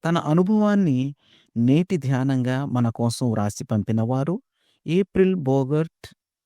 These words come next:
న్యూయార్క్, అమెరికా. మేడగది అనుదిన ధ్యానాలు మీకు ఆశీర్వాదకరంగా ఉన్నట్లయితే, వెంటనే మా ఛానల్ని సబ్స్క్రైబ్ చేయండి. లైక్ చేయడం, షేర్ చేయడం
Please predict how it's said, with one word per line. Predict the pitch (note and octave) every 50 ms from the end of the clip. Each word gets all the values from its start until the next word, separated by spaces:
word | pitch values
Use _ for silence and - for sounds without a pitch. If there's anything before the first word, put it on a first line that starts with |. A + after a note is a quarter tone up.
| _ -
న్యూయార్క్, | A2 A#2+ B2+ C3 C3 C3 C3+ C#3+ C#3+ - - - - _ _ _ _ - A#2+
అమెరికా. | A#2+ A#2+ A#2 G#2+ G2+ - - - - - _ _ _ _ _ _ _ _ _ _ _ _ _ _ _ _ _ _ _ _ _ _ _ _ _ _ _ _ _ _ _ _ _ _ _ _ _ _ _ _ _ _ _ -
మేడగది | B2+ B2+ C3+ D#3+ F#3 A3 A3 A3+ G#3 G#3+ - - C3+
అనుదిన | C3+ D3 D3 D3 D#3+ D3+
ధ్యానాలు | C#3+ A#2 A#2 C#3 B2+ C3 C#3 C#3 C3 A2+ G#2 G#2 G2+ G2+ - _ _ _ - -
మీకు | A#2+ C#3+ D3+ - - C#3 - A2
ఆశీర్వాదకరంగా | A#2 A#2 - - - D#3+ D#3+ D#3+ D#3+ D3+ D3+ - D3 C3+ C3 B2+ B2 B2+ A#2
ఉన్నట్లయితే, | G#2 G#2 G#2 G#2 G#2+ - - A2+ G#2+ A2 - - C#3+ F3+ G#3 G#3+ _ _ _ _ _ _ _ -
వెంటనే | A#2 B2 C3 B2+ A#2+ C3 B2+ C#3 C#3+ D3
మా | D3 - A#2+ B2 A#2+ A#2
ఛానల్ని | - - - A#2+ A2+ A#2+ B2 A#2+ A#2 A2+ A2+ A#2 B2
సబ్స్క్రైబ్ | - - F#2 F2+ F2+ - - - A#2 A2+ A2 G#2 - - -
చేయండి. | - F#2 F#2+ G2+ G#2 A2 D3+ - _ _ _ _ _ _ _ _ _ _ _ _ _ _ _ _ _ _ _ _ _ _ _ -
లైక్ | C3 D#3 F#3 - _ - - F#3
చేయడం, | F3 E3+ E3 F3 E3+ E3+ F3 F3 F3
షేర్ | E3 - - - - C3+ D3 - - - -
చేయడం | C3 B2 A#2 A#2 A2+ A#2 -